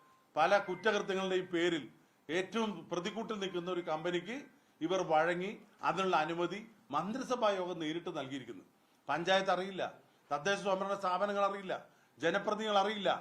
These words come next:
ഇവർ ഏകാധിപത്യം നടത്താൻ ഇതൊരു ജനാധിപത്യ രാജ്യം എന്നുള്ള ബോധം പോലുമില്ല.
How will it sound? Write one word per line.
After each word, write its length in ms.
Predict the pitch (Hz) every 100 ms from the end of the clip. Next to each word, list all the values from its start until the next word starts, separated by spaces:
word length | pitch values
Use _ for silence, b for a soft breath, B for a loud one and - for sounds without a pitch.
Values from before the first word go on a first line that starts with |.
| - b b
ഇവർ 120 | 151 190 185
ഏകാധിപത്യം 800 | 190 208 214 208 220 202 196 196
നടത്താൻ 320 | 180 180 180 180 b b b
ഇതൊരു 200 | 156 180 180
ജനാധിപത്യ 580 | 156 147 165 185 180 196 175
രാജ്യം 280 | 151 156 180
എന്നുള്ള 220 | 185 190 160
ബോധം 220 | 160 202 214
പോലുമില്ല. 320 | 240 233